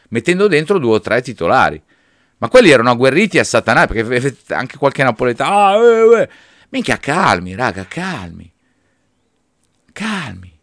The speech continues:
Sì, avete battuto l'Inter, ma cazzo, ma chi c'era in campo? Io ho visto la formazione del Napoli, ho visto poi la partita. Cioè, loro l'hanno giocata perché? Perché eravamo gli unici che li avevano battuti, i primi a batterli. Siamo stati i primi a batterli, se vi ricordate, a gennaio.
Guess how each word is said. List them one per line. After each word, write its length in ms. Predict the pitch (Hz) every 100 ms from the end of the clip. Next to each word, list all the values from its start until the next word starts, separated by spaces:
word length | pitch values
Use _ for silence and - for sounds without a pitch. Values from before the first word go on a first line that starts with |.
| _ _ _
Sì, 160 | -
avete 240 | 247 117 143
battuto 400 | 160 - 175 147
l'Inter, 400 | 143 240 - 196
ma 120 | 196
cazzo, 300 | - 180 -
ma 180 | 87 65 _ _ _ _
chi 160 | -
c'era 260 | - - -
in 120 | 113
campo? 320 | 98 101 85
Io 160 | 156 180
ho 40 |
visto 320 | 110 202 214 127
la 80 |
formazione 520 | 110 110 107 104 117 107
del 180 | 98
Napoli, 340 | 104 131 147 123
ho 40 |
visto 280 | 98 101 101
poi 140 | 107
la 100 | 101
partita. 580 | 90 82 - 147 90 - _ _ _ _
Cioè, 160 | - 101 - _ _ _
loro 240 | 139 220
l'hanno 260 | 277 185 135
giocata 300 | 123 - 165
perché? 300 | 110 160 175
Perché 220 | - 113
eravamo 260 | 156 185 202
gli 80 | 190
unici 200 | 262 247
che 80 | 185
li 60 |
avevano 260 | 143 147 147
battuti, 520 | 131 - 165 110 92
i 120 | 92
primi 400 | 135 254 294 180
a 80 | 127
batterli. 720 | 117 107 90 - 95 90 82 -
Siamo 200 | - 143
stati 220 | 220 -
i 60 | 131
primi 200 | 208 160
a 60 |
batterli, 440 | 113 160 - 82 85
se 140 | -
vi 60 | 90
ricordate, 420 | 87 95 87 80
a 40 |
gennaio. 420 | 80 85 76 64